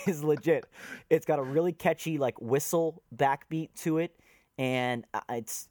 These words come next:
it's sort of in the category of what, like, the Chainsmokers do, 'cause, again, you have, like, two D Js and producers, and then you have an artist singing over top with some, uh, some really good vocals. So it's sort of in that category, but something that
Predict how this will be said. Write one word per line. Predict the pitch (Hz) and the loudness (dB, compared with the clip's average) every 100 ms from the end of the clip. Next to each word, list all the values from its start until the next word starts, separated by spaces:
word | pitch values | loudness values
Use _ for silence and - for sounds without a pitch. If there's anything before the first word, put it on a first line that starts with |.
| - | -2
it's | 123 | -2
sort | - - - 170 180 | -4 -6 -2 0 -2
of | 170 | -2
in | 160 | -4
the | 147 | -4
category | - 156 151 151 151 | -2 -2 0 -2 -2
of | 135 | -2
what, | 143 | -4
like, | 131 | -4
the | 104 | -8
Chainsmokers | - 139 139 151 139 131 117 | -4 -4 -4 -4 -4 -6 -8
do, | 135 135 | -6 -6
'cause, | 123 | -6
again, | 110 117 | -4 -2
you | 113 | -4
have, | 104 | -6
like, | 101 | -6
two | - 139 127 117 - - _ - | -6 -4 -4 -6 -14 -20 _ -6
D | 123 | -4
Js | 117 120 110 | 0 0 -2
and | 110 | -8
producers, | - 104 117 - 113 110 | -8 -6 -6 -6 -8 -6
and | 101 | -6
then | 104 | -6
you | 98 | -4
have | 101 98 | -4 -4
an | |
artist | 78 101 104 101 - _ _ _ _ | -6 -4 -4 -6 -12 _ _ _ _
singing | - 131 113 | -10 -6 -4
over | 101 95 | -4 -6
top | - 107 101 | -4 -4 -4
with | 98 | -8
some, | - 101 95 87 - - | -10 -8 -8 -10 -14 -16
uh, | 85 80 | -14 -14
some | - 95 | -12 -10
really | 95 92 | -8 -8
good | 85 82 | -10 -10
vocals. | 92 90 87 82 | -8 -8 -10 -14
So | - 92 87 _ _ | -10 -8 -8 _ _
it's | 104 | -12
sort | - 139 | -6 -4
of | 123 | -4
in | 117 | -4
that | 101 | -4
category, | - 101 98 95 | -4 -6 -4 -6
but | 90 | -8
something | - 139 120 120 | -6 -4 -4 -4
that | 104 | -6